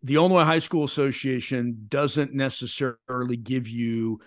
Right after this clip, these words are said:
specific documents on these things, right? So it's not like there's, like, some paper trail of, okay,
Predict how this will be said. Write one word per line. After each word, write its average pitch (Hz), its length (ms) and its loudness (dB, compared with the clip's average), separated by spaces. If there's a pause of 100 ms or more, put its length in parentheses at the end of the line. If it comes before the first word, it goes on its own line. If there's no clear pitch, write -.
(300)
specific 135 640 -2
documents 117 600 -2
on 98 140 -6
these 101 220 -10
things, - 460 -14
right? 120 300 0
So 127 100 -4
it's 117 100 -4
not 151 180 0
like 131 240 -2
there's, 123 220 -6
like, 117 260 -8
some 123 240 -2
paper 131 400 -2
trail 110 480 -4
of, 107 160 -8
okay, 110 400 -8